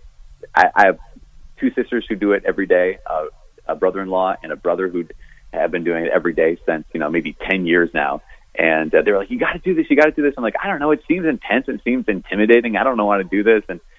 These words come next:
and I finally did. And, um, the thing that helped me be consistent is something I think the church can learn from. I remember walking in one of the first days,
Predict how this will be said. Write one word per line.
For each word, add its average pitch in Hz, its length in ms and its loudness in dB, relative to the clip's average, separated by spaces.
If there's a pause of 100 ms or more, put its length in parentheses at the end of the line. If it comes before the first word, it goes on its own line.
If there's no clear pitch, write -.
(420)
and 101 100 2
I 95 160 2
finally 143 280 -2
did. 95 320 2 (220)
And, 85 420 -6
um, 80 480 -4 (920)
the 104 100 -4 (120)
thing 143 200 2
that 147 120 2
helped - 200 2
me 104 60 -2
be 90 140 -4
consistent 90 680 -4
is - 160 0 (180)
something 127 280 2
I 85 60 6
think - 240 -4
the 82 80 -2
church - 400 0
can 85 140 -4
learn 80 280 0
from. 76 280 0
I - 40 -20 (680)
remember 110 220 6
walking 90 360 4
in 87 60 -12
one 85 140 -8
of 82 60 -10
the - 80 -8
first - 280 -6
days, 80 260 -2